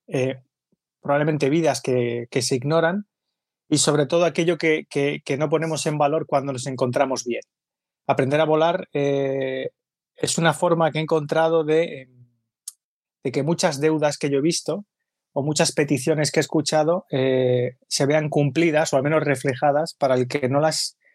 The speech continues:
entiende o el no las ha oído antes, al menos se las plantee. Para mí ha sido un regalo esta novela, yo estoy súper agradecido que me hayan permitido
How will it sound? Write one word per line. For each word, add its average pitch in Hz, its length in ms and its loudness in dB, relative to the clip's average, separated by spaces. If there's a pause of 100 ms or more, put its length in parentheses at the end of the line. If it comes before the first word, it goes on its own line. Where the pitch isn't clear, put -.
(440)
entiende 151 800 2
o 127 100 0
el 123 60 -2
no 143 80 -2
las 156 200 -2
ha 160 60 2
oído 151 240 2
antes, 170 560 -4
al 127 160 -2
menos 147 240 -2
se 151 80 -2
las 127 160 0
plantee. 117 480 -4 (720)
Para 143 200 0
mí 165 80 2
ha 160 40 0
sido 170 160 0
un 147 60 -2
regalo 139 280 2
esta 127 180 -6
novela, 131 280 -2
yo 135 80 -2
estoy 127 160 -10
súper 131 240 -2
agradecido 123 520 0
que 127 100 -8
me 127 80 -8
hayan 127 140 -6
permitido 127 640 0